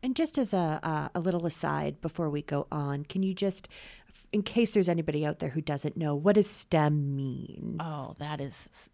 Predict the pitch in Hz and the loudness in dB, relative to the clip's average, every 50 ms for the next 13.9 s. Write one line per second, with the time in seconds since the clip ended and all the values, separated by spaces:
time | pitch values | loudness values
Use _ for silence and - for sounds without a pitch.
0 | _ - 160 151 151 - 156 143 - - - - 143 139 135 - - - 143 139 | _ -10 -10 -10 -8 -10 -10 -10 -12 -14 -12 -10 -10 -10 -8 -10 -10 -10 -8 -8
1 | 117 - - - - - - 135 87 - - - - 139 165 - - - - 180 | -10 -10 -12 -14 -12 -8 -8 -8 -8 -8 -6 -4 -2 -2 -2 -4 -8 -8 -4 -2
2 | 185 190 196 208 214 214 214 214 - - 180 170 165 165 160 165 - - - 151 | 0 0 0 0 0 -2 -4 -6 -8 -8 -6 -4 -4 -4 -4 -6 -8 -8 -6 -4
3 | 143 147 143 - - 160 160 165 175 175 175 - - 180 165 - 160 156 147 151 | -4 -4 -6 -6 -8 -6 -4 -4 -4 -4 -6 -8 -8 -8 -8 -6 -6 -6 -4 -4
4 | 151 151 - 147 147 - - 151 151 151 151 151 147 151 151 156 156 160 160 160 | -6 -6 -6 -8 -8 -6 -6 -6 -4 -4 -6 -6 -4 -4 -2 -2 -2 -2 -4 -4
5 | 165 151 143 139 151 170 - - 147 120 117 107 113 143 156 - - - - - | -4 -4 -4 -4 -4 -6 -6 -8 -6 -6 -4 -4 -4 -6 -6 -10 -14 -10 -8 -6
6 | 143 151 151 - - - 160 - - 160 160 160 170 160 - - - - - - | -4 -4 -6 -6 -8 -10 -10 -6 -4 -4 -2 -2 -4 -6 -8 -14 -20 -20 -20 -20
7 | _ - - - 190 190 190 185 170 170 180 - - 160 160 - - 156 147 147 | _ -12 -6 -4 -2 -2 -2 -2 -4 -6 -8 -8 -8 -8 -8 -6 -4 -4 -2 -2
8 | 147 - - - 156 151 147 143 139 135 139 - - 147 - - 143 143 - - | -4 -6 -8 -6 -6 -4 -4 -4 -4 -4 -6 -6 -8 -10 -6 -4 -4 -4 -4 -6
9 | - - 131 120 120 127 - - - - - - - - _ - - 143 135 - | -6 -4 -4 -2 -2 -2 -4 -6 -10 -18 -20 -20 -20 -20 _ -8 -4 -2 -2 -2
10 | - - 127 127 - - - _ _ - - - _ _ - 156 139 139 147 - | -2 -4 -4 -6 -6 -8 -10 _ _ -14 -14 -14 _ _ -4 -2 -2 -2 -2 -4
11 | - - - 220 220 220 190 170 165 156 151 147 - - - - 147 147 139 139 | -8 -8 -6 -2 -2 0 0 0 0 0 -2 -4 -6 -10 -8 -6 -6 -4 -4 -4
12 | 135 135 139 139 - - - - - 151 147 147 139 131 127 117 117 123 127 - | -4 -4 -6 -6 -8 -12 -12 -14 -14 -10 -8 -6 -4 -4 -2 -2 -4 -4 -6 -10
13 | _ _ - - - - - - - 156 156 - - - - - - - | _ _ -20 -20 -20 -20 -18 -12 -10 -8 -6 -6 -6 -6 -8 -10 -10 -12